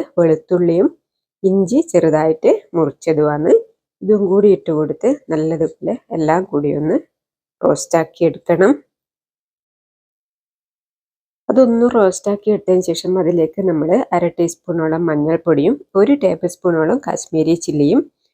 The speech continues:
എരിവിനായിട്ട് സാധാരണ മുളക് പൊടിയും കൂടി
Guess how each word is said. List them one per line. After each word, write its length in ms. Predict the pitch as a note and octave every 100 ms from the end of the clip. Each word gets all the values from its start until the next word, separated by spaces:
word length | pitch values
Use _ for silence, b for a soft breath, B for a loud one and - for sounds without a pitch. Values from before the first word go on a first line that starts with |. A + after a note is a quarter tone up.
| _ _
എരിവിനായിട്ട് 640 | G#3 G#3 A3 B3 G#3 G3+ C4 -
സാധാരണ 540 | E3 D#3+ E3+ E3+ E3+ D4+ -
മുളക് 280 | D#3+ D3+ D#3+
പൊടിയും 320 | D#3+ E3 D#3+
കൂടി 240 | E3 E3